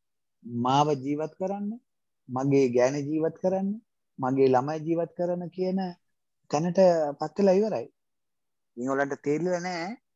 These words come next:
මේ ගෝර සසරේ තියෙන භයානකකම. බුදුහාඳුරෝ කිව්වේ ඉස ගිනි ගත්තෙක් ඉස ගින්න නිවන්න. දැන් මට කියන්නකෝ ඔයාගේ ඔළුව ගිනි ගත්තොත්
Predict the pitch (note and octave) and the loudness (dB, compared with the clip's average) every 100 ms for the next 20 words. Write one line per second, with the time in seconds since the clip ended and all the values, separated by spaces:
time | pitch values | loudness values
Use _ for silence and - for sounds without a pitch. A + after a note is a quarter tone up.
0 | _ _ _ - D3 C3+ D3+ E3 D#3+ C#3+ | _ _ _ -4 -2 4 4 4 0 -6
1 | - E3 F3 F#3+ G#3 A#3+ - _ _ _ | -4 -4 -4 0 0 0 -8 _ _ _
2 | _ _ - C#3+ E3 G#3+ G#3+ - A#2+ G#2+ | _ _ -2 0 0 -2 -2 -4 -4 -6
3 | - _ _ _ _ _ - C3 D3+ D#3 | -16 _ _ _ _ _ -4 0 2 2
4 | D#3+ - F3+ A3 C4+ _ _ _ _ _ | 0 2 4 4 2 _ _ _ _ _
5 | _ _ _ - - D3+ E3 E3+ F3+ F3+ | _ _ _ -4 0 2 2 2 0 0
6 | A3 A3 _ _ _ _ _ _ - G3+ | -2 -4 _ _ _ _ _ _ -2 0
7 | G#3 A3+ A3+ G#3 F#3 D3 _ _ _ C#3+ | 2 0 0 -2 -2 -6 _ _ _ -4
8 | D3+ C3 _ _ _ C#3 D#3 F#3+ G#3 G3+ | -2 -4 _ _ _ -4 0 2 2 4
9 | G3+ G3+ F#3+ D#3 G3 G3+ G#3 G3+ E3 D#3 | 2 4 2 4 4 2 2 0 0 -2
10 | D#3 | -4